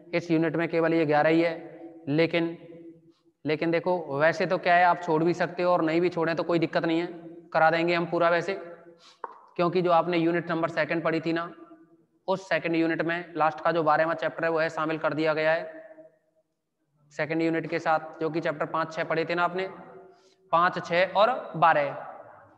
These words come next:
इनसे बनेगी यूनिट कंप्लीट, ठीक है ना, सीरीज का है उसमें।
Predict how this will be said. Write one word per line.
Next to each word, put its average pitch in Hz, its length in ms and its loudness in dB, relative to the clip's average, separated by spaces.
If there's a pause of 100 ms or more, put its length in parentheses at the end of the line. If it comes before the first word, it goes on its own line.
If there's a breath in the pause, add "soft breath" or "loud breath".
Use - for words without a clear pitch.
(120)
इनसे 196 260 0
बनेगी 147 300 -2 (100)
यूनिट 156 340 0
कंप्लीट, 147 340 -4 (480)
ठीक 202 120 -6
है 233 60 2
ना, - 420 -10
सीरीज 156 380 -4
का 160 120 0
है 165 120 2
उसमें। 233 240 -10